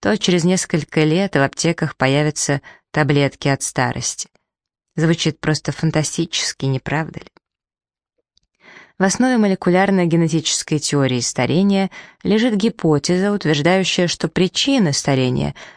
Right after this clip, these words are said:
заключается в первичных изменениях аппарата клетки. Как происходит этот процесс? Здесь мнения ученых расходятся.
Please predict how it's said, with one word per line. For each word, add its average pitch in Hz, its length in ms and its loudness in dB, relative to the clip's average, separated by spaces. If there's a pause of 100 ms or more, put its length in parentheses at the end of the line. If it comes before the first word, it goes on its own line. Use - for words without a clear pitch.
заключается 208 640 0
в - 100 -14
первичных 196 720 2
изменениях 170 680 2
аппарата 156 540 0
клетки. - 560 -10 (640)
Как - 220 -6
происходит 170 640 0
этот - 260 -8
процесс? - 600 -4 (720)
Здесь 160 300 2
мнения 151 320 2
ученых 143 400 0
расходятся. - 800 -4